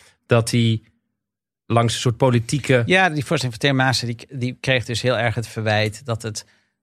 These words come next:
Speaker 2: dat wat hij zei politiek niet kon.
Speaker 1: Ja. Dus het woord theater wordt langs een politieke maatlat,
Speaker 2: Meet-,
Speaker 1: meetlat,
Speaker 2: ja.
Speaker 1: maatlat gelegd.
Speaker 2: Ja, en ook dat is prima als je dat leuk vindt om iets te,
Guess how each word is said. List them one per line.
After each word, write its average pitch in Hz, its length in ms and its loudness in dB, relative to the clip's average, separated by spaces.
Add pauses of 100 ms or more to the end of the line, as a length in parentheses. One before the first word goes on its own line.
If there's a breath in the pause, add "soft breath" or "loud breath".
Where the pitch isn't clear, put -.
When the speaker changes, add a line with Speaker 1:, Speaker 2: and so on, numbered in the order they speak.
(140)
Speaker 2:
dat 117 460 -2 (180)
wat 131 220 2
hij 110 160 -2
zei 131 200 2
politiek 123 540 -2
niet 120 240 -2
kon. 151 440 0
Speaker 1:
Ja. 104 280 0 (520)
Dus 113 120 0
het 113 100 0
woord 139 200 0
theater 147 400 2
wordt 131 140 0
langs 131 180 0
een 120 60 -2
politieke 120 680 0 (100)
maatlat, 110 540 2 (100)
Speaker 2:
Meet-, 123 140 4
Speaker 1:
meetlat, 135 240 2
Speaker 2:
ja. - 100 -18
Speaker 1:
maatlat 87 380 -2
gelegd. - 400 -14
Speaker 2:
Ja, 156 140 0 (120)
en 165 120 2
ook 151 140 2
dat 190 220 2
is - 440 -4 (800)
prima 170 380 2
als 160 200 -2
je 160 80 0
dat 151 220 0
leuk 147 280 4
vindt 135 260 -2
om 139 220 -2
iets - 280 -4
te, 120 120 -12